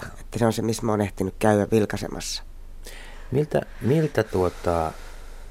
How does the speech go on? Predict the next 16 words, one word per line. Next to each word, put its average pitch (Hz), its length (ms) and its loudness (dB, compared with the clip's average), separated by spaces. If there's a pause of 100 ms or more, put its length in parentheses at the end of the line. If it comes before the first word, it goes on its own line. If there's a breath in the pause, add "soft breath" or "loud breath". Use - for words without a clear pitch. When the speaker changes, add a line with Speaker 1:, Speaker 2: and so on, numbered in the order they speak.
(120)
Speaker 1:
miltä 131 300 4
tää 90 260 4
demokratia 87 760 2 (240)
siis - 380 -10 (1700)
näyttää? 76 760 -2 (1200 soft breath)
Koko, 95 340 4
koko 104 260 6
nä-, 101 220 6
koko 123 240 4
tää 98 180 6
tematiikka, 98 840 2
jota - 200 -4
sä 85 100 -4 (180)
tuotannossa 85 600 6 (160)
käsittelet, 87 760 2
niin 78 320 -2